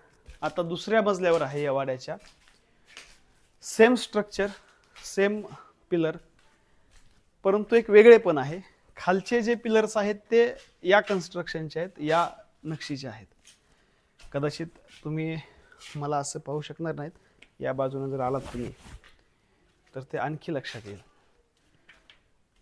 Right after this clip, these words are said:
हां, तर ह्याचं वेगळेपण असं आहे, बघा, खालचा जो खांब आहे, त्याचं स्ट्रक्चर या पद्धतीचं आहे,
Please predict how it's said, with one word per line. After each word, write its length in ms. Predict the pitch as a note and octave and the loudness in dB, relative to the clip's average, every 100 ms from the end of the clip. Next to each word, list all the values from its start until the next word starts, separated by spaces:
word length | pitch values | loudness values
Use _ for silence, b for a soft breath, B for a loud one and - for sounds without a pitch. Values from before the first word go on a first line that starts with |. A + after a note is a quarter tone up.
| _ _ - _ _ _ _ _ _ _ _ - - | _ _ -20 _ _ _ _ _ _ _ _ -20 -18
हां, 240 | - A#2+ | -14 -12
तर 80 | D#3 | -10
ह्याचं 280 | D3+ F3 G#3 | -8 -4 0
वेगळेपण 480 | G3 G3+ G#3+ G#3 G3+ | 4 4 2 0 -4
असं 220 | F#3 F3 | -4 -6
आहे, 220 | D3 E3 - B B B - | -4 -6 -10 B B B -2
बघा, 220 | F3 G#3 - _ - | 2 2 0 _ -10
खालचा 840 | - F3 F3 - G#3+ A#3 - F#3 F3+ | 0 0 2 4 6 4 2 -4 -4
जो 140 | G#3 G#3 | -4 -4
खांब 300 | - G3 F#3 | -6 -2 0
आहे, 200 | D3 D#3+ | 0 -2
त्याचं 240 | E3 E3+ | -6 -8
स्ट्रक्चर 500 | F3 - F3+ - G3 | -10 -10 -12 -8 -2
या 140 | F#3 F3+ | 0 -2
पद्धतीचं 540 | F3 C#3+ C#3+ C3+ | -4 -8 -8 -12
आहे, 100 | B2 | -12